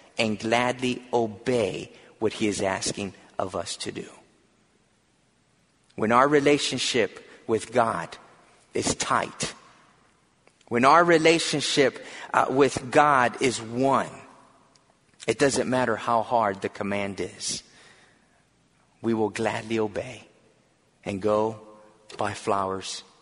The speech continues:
for her and bring it home and say, "Honey, I'm sorry. I failed you. I blew up. I got angry. Forgive me." If our relationship with God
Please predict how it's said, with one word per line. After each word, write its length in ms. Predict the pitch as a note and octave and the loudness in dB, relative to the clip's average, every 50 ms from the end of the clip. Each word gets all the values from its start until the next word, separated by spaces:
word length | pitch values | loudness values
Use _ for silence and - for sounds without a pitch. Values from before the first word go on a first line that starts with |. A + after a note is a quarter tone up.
| _ _ _ _ _ _ _ | _ _ _ _ _ _ _
for 180 | - - G#2+ | -8 -6 -6
her 340 | G2+ - - F#2+ F2+ E2+ F2 - - _ _ _ _ _ _ _ _ _ _ _ _ _ - | -6 -6 -8 -6 -6 -6 -8 -12 -20 _ _ _ _ _ _ _ _ _ _ _ _ _ -14
and 120 | - G2 F#2 | -12 -12 -8
bring 220 | - G2 F#2+ F#2+ | -6 -6 -6 -6
it 100 | G2+ G2+ | -6 -8
home 300 | - G2+ F2+ E2+ E2+ F2+ - _ _ _ _ _ _ _ _ _ _ _ _ _ _ _ _ _ - | -10 -12 -12 -12 -14 -16 -18 _ _ _ _ _ _ _ _ _ _ _ _ _ _ _ _ _ -10
and 100 | G2+ G2 | -10 -8
say, 280 | - - G#2+ G2 F#2+ F#2 | -6 -4 -2 -2 -2 -2
"Honey, 420 | F#2+ - G#2 G#2 G#2+ A2 A2 A2 - - _ _ _ _ _ _ _ _ _ _ _ _ _ _ _ - - | -4 -4 -4 -4 -4 -6 -8 -12 -18 -20 _ _ _ _ _ _ _ _ _ _ _ _ _ _ _ -16 -14
I'm 120 | G#2 G2+ | -12 -10
sorry. 480 | - - - F2 E2+ E2+ - - - - _ _ _ _ _ _ _ _ _ _ _ _ _ _ _ _ - | -10 -8 -8 -8 -10 -12 -18 -20 -20 -20 _ _ _ _ _ _ _ _ _ _ _ _ _ _ _ _ -10
I 100 | - G2+ | -10 -8
failed 420 | - - - G2+ F#2+ F2+ F2+ - | -8 -6 -6 -6 -6 -6 -10 -12
you. 140 | - - - - _ _ _ _ _ _ _ _ _ _ - | -16 -20 -20 -20 _ _ _ _ _ _ _ _ _ _ -10
I 100 | - G2+ | -10 -10
blew 300 | F#2 F#2+ G#2 A2 G2+ G2 | -8 -6 -6 -4 -4 -4
up. 260 | F#2 G2 - - - - - _ _ _ _ _ - | -4 -6 -10 -16 -20 -20 -20 _ _ _ _ _ -6
I 120 | - G#2 G2+ | -4 -4 -2
got 200 | G#2 G#2 G#2 G#2 | 0 -2 -2 -2
angry. 440 | G#2 G#2 G#2 G2+ G2+ G#2+ - - _ _ _ _ _ _ _ _ _ _ _ _ | -6 -8 -10 -12 -14 -18 -20 -20 _ _ _ _ _ _ _ _ _ _ _ _
Forgive 420 | - - A2 F#2 A2+ A2+ G#2+ - | -8 -8 -6 -4 -4 -6 -6 -8
me." 200 | - D2+ - - _ _ _ _ _ _ _ _ _ _ _ _ _ _ _ _ _ _ _ _ _ _ _ _ _ _ _ _ _ _ _ _ _ _ _ _ _ _ _ _ _ _ _ _ _ _ _ _ _ _ _ - _ _ - | -12 -18 -18 -20 _ _ _ _ _ _ _ _ _ _ _ _ _ _ _ _ _ _ _ _ _ _ _ _ _ _ _ _ _ _ _ _ _ _ _ _ _ _ _ _ _ _ _ _ _ _ _ _ _ _ _ -20 _ _ -6
If 160 | - A#2 A2 | -6 -2 0
our 120 | B2+ B2 C3 | 2 2 2
relationship 800 | C3 C3+ B2+ B2+ C3+ C3+ C3 - - B2+ - - - A#2 - | 2 2 2 4 2 2 2 0 -4 -4 -4 -2 -4 -4 -2
with 180 | - D3+ - - | -4 -6 -6 -4
God 380 | - B2 A#2+ B2 B2 A#2+ A2 | 0 0 0 2 2 0 -2